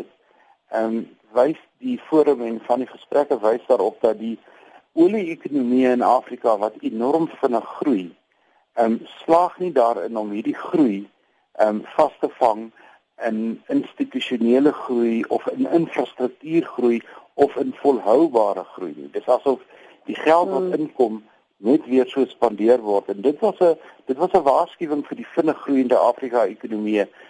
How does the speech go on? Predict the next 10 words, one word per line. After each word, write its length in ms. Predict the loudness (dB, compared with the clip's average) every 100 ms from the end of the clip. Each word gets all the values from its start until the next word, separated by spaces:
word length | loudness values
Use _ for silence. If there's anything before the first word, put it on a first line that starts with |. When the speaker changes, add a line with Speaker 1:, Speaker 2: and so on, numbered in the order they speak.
| _
Speaker 1:
dat 140 | -2 0
hulle 160 | -2
waarskynlik 520 | -4 -2 0 0 -2 -4
ook 180 | -8
in 80 | -4
ander 240 | -2 0 -2
faktore 460 | -6 -4 -2 -2
sal 180 | 0 -2
moet 140 | -2
investeer 720 | -8 -8 -12 -16 0 2 2